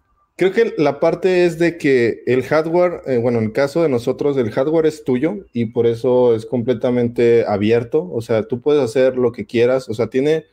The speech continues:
muy similares libertades al software libre, que es, el hardware es tuyo, tú puedes modificarlo para, eh, modificarlo y alterarlo. Tú puedes copiarlo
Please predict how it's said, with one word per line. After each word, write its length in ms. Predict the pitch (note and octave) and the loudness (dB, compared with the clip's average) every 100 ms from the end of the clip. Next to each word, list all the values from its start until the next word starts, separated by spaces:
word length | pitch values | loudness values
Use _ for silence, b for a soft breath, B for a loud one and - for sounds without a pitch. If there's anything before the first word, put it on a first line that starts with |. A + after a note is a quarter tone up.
| b b - | b b -4
muy 160 | C3 | -2
similares 440 | B2 D3 C3 C3+ C3+ | 0 0 2 2 2
libertades 520 | B2+ A2 G#2 A#2 A#2+ | 0 0 0 0 0
al 80 | G#2 | -2
software 300 | G#2 G#2+ G#2+ | -2 0 0
libre, 320 | A2 A#2 A#2+ | 0 0 0
que 180 | A2 G#2+ | 0 0
es, 180 | G#2 _ _ _ - | -2 _ _ _ -6
el 100 | A2 | -2
hardware 280 | C#3 E3 E3+ | 2 2 2
es 160 | D#3+ | 0
tuyo, 360 | C3 A#2 C#3+ D#3 | -2 -2 -4 -6
tú 140 | - C3+ | -12 0
puedes 180 | D3+ D#3+ | 0 2
modificarlo 720 | D3 A#2 A2+ A#2+ A#2 B2+ - - | 0 -2 -2 -2 0 -2 -4 -4
para, 260 | A2+ G2+ - | -2 -2 -2
eh, 240 | A2 G2+ | 0 0
modificarlo 600 | G2+ A2 G#2 G2+ A#2+ B2+ | 0 0 -2 -2 -2 0
y 60 | C3+ | 0
alterarlo. 600 | G#2+ - F#2+ G2+ A2 D3 b b b b | 0 0 0 0 -4 -6 b b b b
Tú 160 | - B2+ | -8 -4
puedes 380 | C#3+ D3+ D#3 D3+ | 2 2 2 -2
copiarlo 800 | - C3+ D3+ C3 C3+ C#3+ D3+ | -4 -4 0 0 0 0 0